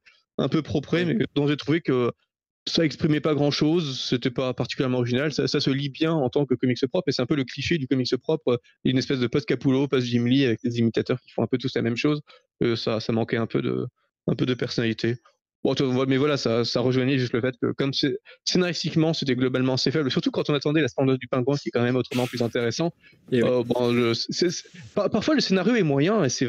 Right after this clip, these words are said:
Speaker 1: c'est, le, le, et le dessin parvient vraiment à, à le sublimer, mais là, en l'occurrence, c'est, c'est, c'est vraiment pas le cas. Donc, ça fait vraiment partie des volumes les plus indispensables, je pense, de l'opération d'été.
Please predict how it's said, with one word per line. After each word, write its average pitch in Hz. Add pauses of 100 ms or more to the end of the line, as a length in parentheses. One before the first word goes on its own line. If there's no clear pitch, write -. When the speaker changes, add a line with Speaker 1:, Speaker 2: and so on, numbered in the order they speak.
(120)
Speaker 1:
c'est, 120 (460)
le, 147
le, 123
et 139
le 135
dessin 131
parvient 127
vraiment 135
à, 110 (240)
à 151
le 135
sublimer, 143
mais 117
là, 117
en 117
l'occurrence, 110
c'est, - (220)
c'est, 117
c'est -
vraiment 113
pas 117
le 113
cas. 117 (180)
Donc, 135
ça -
fait -
vraiment 127
partie 135
des 131
volumes 127
les 123
plus 123
indispensables, 127
je -
pense, 127
de 120
l'opération 117
d'été. -